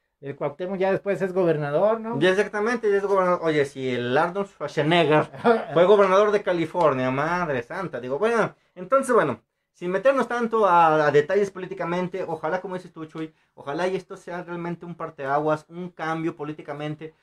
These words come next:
Speaker 2: para que los nuevos políticos que vengan, vengan realmente con la intención de ayudar al pueblo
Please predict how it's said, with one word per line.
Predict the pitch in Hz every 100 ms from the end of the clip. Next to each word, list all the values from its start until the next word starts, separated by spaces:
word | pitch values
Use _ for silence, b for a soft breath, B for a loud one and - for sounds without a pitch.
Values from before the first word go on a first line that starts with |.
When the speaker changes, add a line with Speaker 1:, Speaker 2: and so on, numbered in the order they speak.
| _ _
Speaker 2:
para | 143 147
que | 147
los | 151 143 _
nuevos | 156 175 262 302 _ 151
políticos | 147 131 185 156 - 131
que | _ 120
vengan, | 127 139 123 123 143
vengan | 226 240
realmente | 226 226 220 202
con | - 165
la | 151 139 - _ -
intención | 143 139 143 135 131 - 160 180
de |
ayudar | 170 135 139
al | 151 151
pueblo | - 135 139 139 151